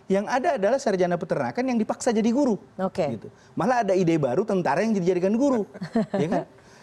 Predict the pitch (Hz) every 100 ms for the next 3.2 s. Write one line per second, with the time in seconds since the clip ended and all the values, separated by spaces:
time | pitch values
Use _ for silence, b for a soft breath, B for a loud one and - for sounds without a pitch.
0 | B 254 285 415 320 220 220 196 220 -
1 | - - 208 185 220 233 269 208 202 294
2 | 247 233 269 - 185 240 262 - 262 226
3 | 226 196